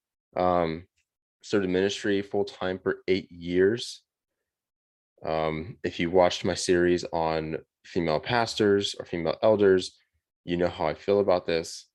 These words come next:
Um, I'm not saying that women cannot, uh, do ministry, but if they're doing what she's doing, and in a lot of her videos, she actually does, like, I guess, Bible teachings,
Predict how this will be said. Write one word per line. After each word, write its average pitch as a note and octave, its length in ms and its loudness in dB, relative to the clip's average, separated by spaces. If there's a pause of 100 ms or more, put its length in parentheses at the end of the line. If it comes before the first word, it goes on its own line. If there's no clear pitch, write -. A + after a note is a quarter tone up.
(140)
Um, D#2+ 480 -2
I'm F2 100 -6
not E2+ 240 -2
saying F2+ 440 0
that E2 180 -4
women F2 300 -2
cannot, E2 580 -4 (840)
uh, D#2+ 300 2
do D#2 240 -4
ministry, F#2+ 760 0 (640)
but F#2 300 4 (100)
if G2 220 -4
they're G#2 260 2
doing G2+ 300 -2
what - 160 -6
she's G2+ 400 -6
doing, A#2 480 -2 (560)
and F2 260 2
in E2+ 220 0
a F2 40 0
lot F#2 200 4
of G2 60 -2
her F#2 40 -6
videos, F#2+ 500 2
she - 280 -4
actually F2 260 -4
does, F2 300 -2
like, D#2+ 340 -2 (160)
I F#2 100 -4
guess, F2 220 -6
Bible F#2 560 0
teachings, G#2 800 -4